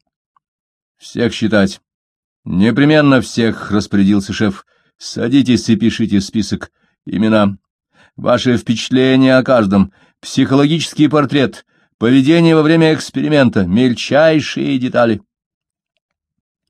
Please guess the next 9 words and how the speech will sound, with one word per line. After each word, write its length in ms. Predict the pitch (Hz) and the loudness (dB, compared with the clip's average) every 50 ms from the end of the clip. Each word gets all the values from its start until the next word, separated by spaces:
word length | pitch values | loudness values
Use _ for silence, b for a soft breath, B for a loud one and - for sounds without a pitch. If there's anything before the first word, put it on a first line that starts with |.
| _ _ _ _ - | _ _ _ _ -12
Эраст 500 | 87 87 90 95 98 98 101 101 - - | -8 -4 -2 0 2 2 0 -2 -2 -2
Петрович, 680 | - 123 120 98 127 151 151 139 117 98 95 - 98 | 0 0 0 2 2 2 2 4 2 2 0 0 -2
да 80 | 90 98 | 0 2
я 240 | 98 101 107 110 117 | 2 4 4 2 0
всех 300 | 110 - - 123 127 123 | 0 -2 -2 -2 -2 0
по 100 | - 147 | 0 0
именам 360 | 151 151 147 127 117 120 143 | 2 4 4 4 4 2 2
не 100 | 170 170 | 2 0
знаю. 500 | 139 104 107 101 98 123 156 175 151 - | 0 2 2 2 2 2 0 -2 -4 -6